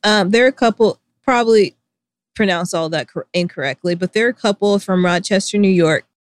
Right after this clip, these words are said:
and they threw a racist Juneteenth, Juneteenth themed party. And so, uh, this firefighter, a black firefighter named Jarrett Jones, was, uh,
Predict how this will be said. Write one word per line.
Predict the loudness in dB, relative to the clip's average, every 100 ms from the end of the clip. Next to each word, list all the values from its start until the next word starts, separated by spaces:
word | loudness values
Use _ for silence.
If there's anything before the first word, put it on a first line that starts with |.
| _ -2
and | 0
they | 0 -2
threw | -2 -2 -2 0
a | 0 0 0
racist | -2 0 0 0 0 0 -2
Juneteenth, | 2 2 2 0 0 0 -2 -12 _ _ _ -6
Juneteenth | 0 0 0 -2 -4 0
themed | 0 0
party. | 0 2 2 2 -2 -6 _ _ _ _ -2
And | 0 2 0
so, | 0 2 2 2
uh, | 2 2
this | 2 0
firefighter, | 0 2 2 0 0 0 2 2 2 0
a | 0
black | 2 0 0
firefighter | 0 2 2 2 2 2 2
named | 2 4 2
Jarrett | 2 2 2 0
Jones, | 0 2 4 2 2
was, | 2 2 2 -2 -2
uh, | -2